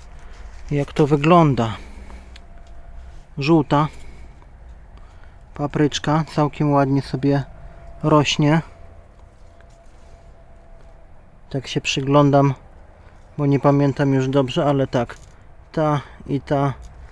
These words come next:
wyrosły tutaj z tej, z tego rozwidlenia.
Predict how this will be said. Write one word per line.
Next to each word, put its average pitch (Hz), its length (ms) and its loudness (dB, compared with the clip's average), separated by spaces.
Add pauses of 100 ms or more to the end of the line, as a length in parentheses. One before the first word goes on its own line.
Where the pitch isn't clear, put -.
(300)
wyrosły 147 500 4
tutaj 135 360 0 (1000)
z - 80 -18
tej, 143 200 0 (360)
z - 60 -20
tego 143 220 0
rozwidlenia. 143 760 2